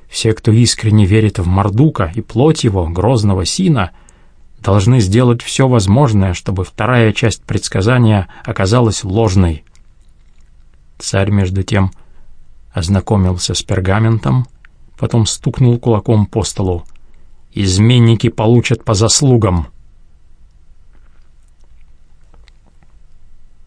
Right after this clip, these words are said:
На следующий день Навуходоносор свернул переговоры с посланцами Тира,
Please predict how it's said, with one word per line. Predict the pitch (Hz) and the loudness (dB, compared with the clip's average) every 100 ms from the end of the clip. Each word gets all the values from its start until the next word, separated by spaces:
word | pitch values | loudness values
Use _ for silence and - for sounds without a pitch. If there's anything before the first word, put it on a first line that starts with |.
| - | -4
На | 101 | 0
следующий | - 135 127 120 - 120 | 2 2 2 2 2 0
день | 110 147 151 131 | 2 4 4 2
Навуходоносор | 117 95 113 147 127 127 127 131 - 120 - - - _ | 0 0 -2 -4 -2 0 -2 -2 -4 -6 -10 -20 -20 _
свернул | - - 127 147 147 139 | -12 -2 0 4 4 4
переговоры | 113 113 113 107 98 95 92 | 2 0 2 2 2 2 0
с | 87 | -2
посланцами | - 101 101 92 87 - 90 | -4 -6 -2 -2 -2 -4 -4
Тира, | 87 131 127 127 | -4 -2 -2 -2